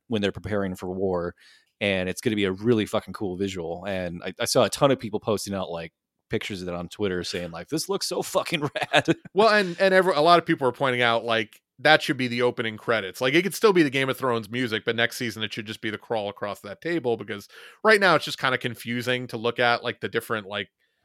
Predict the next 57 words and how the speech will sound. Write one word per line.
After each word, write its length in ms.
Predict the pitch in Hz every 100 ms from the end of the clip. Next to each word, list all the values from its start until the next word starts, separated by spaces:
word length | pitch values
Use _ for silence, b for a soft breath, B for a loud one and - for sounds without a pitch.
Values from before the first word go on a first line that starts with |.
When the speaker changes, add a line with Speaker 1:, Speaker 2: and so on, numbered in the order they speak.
| _ _ -
Speaker 2:
it, 160 | 196 190
like, 200 | 196 175
the, 80 | 175 151
the 80 | 160
great 240 | 170 214
thing 100 | 196
about 180 | 180 147
the 60 | 127
first 380 | - 143 -
cr-, 140 | - - -
opening 300 | 131 120 113
credits 340 | 127 117 107
crawl 280 | - 117 107
was 140 | 110 117
it 100 | -
sorta 300 | 127 127 113
showed 340 | - 127 120
you 180 | 113 110
where 560 | 107 117 113 113 113 - _ _ -
every 240 | 127 131
region 360 | 117 120 110 107
was 160 | 101
at 200 | 107 104 107
in 40 |
terms 280 | - 110 101
of 100 | 98
who 120 | 120
was 180 | 110 104
ruling 340 | 107 107 104
it 160 | 104 104
and 140 | 110 95
who 100 | 110
was 160 | 104 107
Speaker 1:
Yeah. 60 |
Speaker 2:
where. 320 | 107 101 98 b b b b -
And 220 | 139 131
that 100 | 127
you 120 | 147
don't 140 | 165 160
really 160 | 143
get 180 | 123 123
that 140 | 123 120
with 120 | 113
the 60 | -
current, 420 | - 131 120 110
like, 160 | 120 113
I 100 | 147
mean, 160 | 165 151
sure 200 | 185 175
there 140 | 139
is, 260 | 123 127 127
like, 160 | 131
"Oh, 200 | 233 226
well, 180 | 190 175
th-, 140 | 175 175
th-, 140 | 175 202
this, 300 | 156 - -